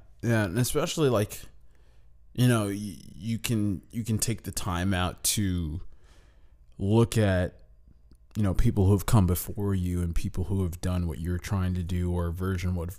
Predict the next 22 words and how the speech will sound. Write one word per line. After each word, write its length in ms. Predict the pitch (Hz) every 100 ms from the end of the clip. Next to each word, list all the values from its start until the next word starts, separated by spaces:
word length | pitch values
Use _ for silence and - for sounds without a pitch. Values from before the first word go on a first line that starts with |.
| -
of 140 | 92
what 240 | 98 92 -
you're 80 | 92
trying 280 | - 85
to 100 | 82
do 320 | 82 87 87 82
and 120 | 82
whatnot. 520 | 85 82 85 78 -
But, 220 | - 78 - - - - - -
um, 400 | 101 101 98 87 - -
you 100 | 110
know, 140 | 107 107
the 80 | 110
most 320 | 127 120 -
exciting 920 | - - 113 104 104 104 98 95 73 - - - - - - - -
place 380 | - 98 101 -
to 120 | - 101
look 520 | 92 98 92 - - - - -
is 160 | 107 95
amongst 420 | 95 98 - -
your 80 | 92
contemporaries. 1080 | - 85 - 90 87 80 80 82 95 95